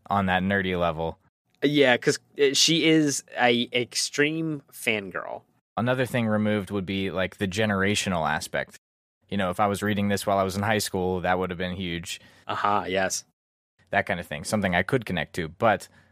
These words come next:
Speaker 1: I mean, I, I mean, we were all in high school. I, I kind of remember what that was like, even though it may be different now than it was whenever we were there.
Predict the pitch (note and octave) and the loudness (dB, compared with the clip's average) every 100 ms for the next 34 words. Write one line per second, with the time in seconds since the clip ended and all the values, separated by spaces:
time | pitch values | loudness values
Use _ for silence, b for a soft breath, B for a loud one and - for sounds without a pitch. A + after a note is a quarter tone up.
0 | - G#2 G2 F#2 - - F2+ E2+ E2+ E2 | -6 0 2 2 -2 -6 -4 -4 -4 -2
1 | E2 D#2+ D#2+ D#2+ D#2 - D2+ C#2 - - | 0 2 0 -4 -6 -4 -2 -4 -6 -10
2 | F2+ - D#2+ D#2 D2+ E2 D#2 D2+ D2+ - | -8 -4 -2 -2 -2 -2 -2 -2 -4 0
3 | C#2+ - E2 F2 E2+ - - _ - G2 | 0 0 -2 0 0 -2 -12 _ -6 -4
4 | F2+ F2+ E2 - F#2 F2 E2+ D#2+ - F2 | -2 -2 -2 -2 -2 -2 -4 -4 -4 -4
5 | C#2 F2 E2+ E2 D#2 F2 E2+ E2 D#2+ E2 | -2 0 0 -2 -2 -2 -2 -4 -4 -6
6 | - G2+ F2+ D#2+ D#2+ D#2+ | -4 -2 0 0 0 -2